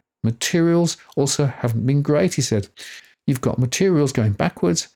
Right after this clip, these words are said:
struggling healthcare, and banks are also arguably fully valued. You'd struggle to get the index up as a whole. And finally, in crypto,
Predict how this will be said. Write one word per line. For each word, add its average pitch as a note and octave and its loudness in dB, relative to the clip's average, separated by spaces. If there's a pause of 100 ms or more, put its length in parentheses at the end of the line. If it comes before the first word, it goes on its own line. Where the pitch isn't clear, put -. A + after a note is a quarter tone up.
(160)
struggling C#3 0
healthcare, A2+ 0
and A#2+ 0
banks C3 0
are - -4
also C3+ -2
arguably A#2+ -2
fully B2 0
valued. C#3 2 (480)
You'd A#2 0
struggle A2+ 0 (140)
to A#2+ -2
get B2 -4
the A#2 2
index A2+ 0 (140)
up - -4 (600)
as C#3+ 2
a D3+ 2
whole. E3+ 2 (1080)
And E3 2
finally, F3+ 4
in D3+ 4
crypto, B2+ 2